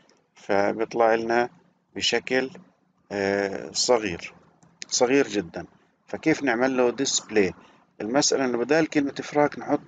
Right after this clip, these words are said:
دي فراك. دي فراك معناها display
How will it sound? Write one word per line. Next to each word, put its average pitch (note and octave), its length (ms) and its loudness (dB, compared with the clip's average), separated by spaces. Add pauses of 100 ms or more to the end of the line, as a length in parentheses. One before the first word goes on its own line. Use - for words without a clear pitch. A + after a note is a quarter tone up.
(180)
دي D#3+ 480 0
فراك. G#2+ 480 0 (360)
دي C#3 160 2
فراك C#3 380 2
معناها C3 440 0
display C3 720 2